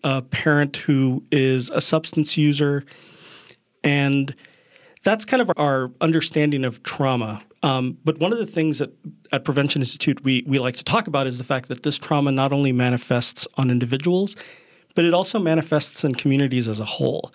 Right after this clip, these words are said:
And what that means is that we see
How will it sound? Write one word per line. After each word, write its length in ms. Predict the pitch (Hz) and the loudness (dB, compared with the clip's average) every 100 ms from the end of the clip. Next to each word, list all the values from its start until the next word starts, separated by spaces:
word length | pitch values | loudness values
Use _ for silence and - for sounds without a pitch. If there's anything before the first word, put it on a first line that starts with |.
| - - - - - - - - - | -20 -20 -20 -20 -20 -20 -20 -16 0
And 120 | 165 | 2
what 120 | 170 170 | 2 2
that 180 | 220 202 | -2 0
means 320 | 180 175 165 | 0 0 -2
is 340 | 175 151 135 | 0 0 0
that 180 | 135 - | -4 -4
we 120 | 151 160 | -2 -2
see 600 | - 170 160 160 160 | -2 2 4 6 4